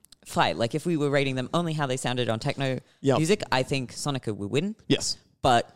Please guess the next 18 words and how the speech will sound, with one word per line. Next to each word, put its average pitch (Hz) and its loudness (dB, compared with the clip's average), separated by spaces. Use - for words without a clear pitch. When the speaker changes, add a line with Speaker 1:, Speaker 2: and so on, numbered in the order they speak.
Speaker 1:
yeah. 98 2
Speaker 2:
Yeah. 104 -6
Speaker 1:
It, - -2
Speaker 2:
It, 143 6
no, 135 8
Speaker 1:
it's 123 8
Speaker 2:
you 127 8
Speaker 1:
not. 131 6
Speaker 2:
gotta 131 6
talk - 4
about, 127 2
like, 123 0
everything 131 2
else - 0
you 120 -4
can 123 2
do. 120 6
Speaker 1:
Exactly. 101 -6